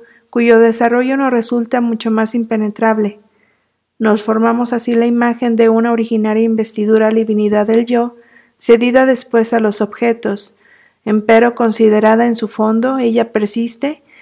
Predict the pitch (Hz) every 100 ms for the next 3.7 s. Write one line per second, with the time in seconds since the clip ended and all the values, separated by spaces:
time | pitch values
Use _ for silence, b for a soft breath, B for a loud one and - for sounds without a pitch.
0 | b b 226 240 240 269 262 - 226 220
1 | - 220 220 240 240 240 233 - 240 233
2 | - - 202 208 208 220 214 226 226 220
3 | 220 220 220 220 226 262